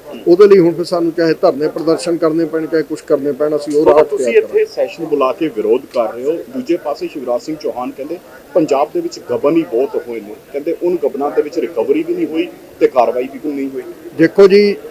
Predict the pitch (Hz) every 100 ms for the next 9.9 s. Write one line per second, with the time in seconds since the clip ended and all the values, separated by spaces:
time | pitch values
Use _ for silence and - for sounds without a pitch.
0 | - - - - 170 - 196 196 190 -
1 | 165 160 185 - 165 160 170 170 170 165
2 | 156 160 156 143 - 156 160 165 - -
3 | - - - 196 - - 185 160 156 151
4 | 165 170 175 175 190 196 156 - - 165
5 | 196 196 147 165 185 - 196 - 180 185
6 | - 180 180 151 147 139 151 131 104 -
7 | - - - 170 156 151 165 170 190 185
8 | 214 160 151 175 143 151 151 - 185 190
9 | - 185 175 180 165 175 - 165 156